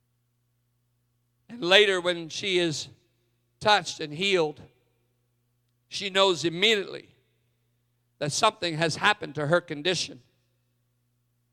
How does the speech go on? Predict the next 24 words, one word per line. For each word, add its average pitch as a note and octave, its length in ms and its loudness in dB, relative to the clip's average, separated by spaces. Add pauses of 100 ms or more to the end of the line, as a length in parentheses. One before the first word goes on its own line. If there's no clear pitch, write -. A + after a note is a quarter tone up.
(100)
because E3 340 0
instantaneously F#3 1120 0
she F3 220 -6
felt F#3+ 400 0
different F#3 420 -4 (1400)
than E3+ 160 -4
what F3+ 220 2
she F3+ 220 -2
had D#3 200 -2
felt F3 320 4 (920)
before F3+ 380 2
she E3 160 -6
touched - 440 -2
the D#3 100 -4
hem D#3+ 440 -4 (640)
of E3 160 0
his D3 180 -4
garment. D3 460 -8 (1300)
And F3+ 140 -6
so A3+ 200 10
this F#3 260 0
morning, A3+ 340 2
you B3 200 0
might, G#3 340 2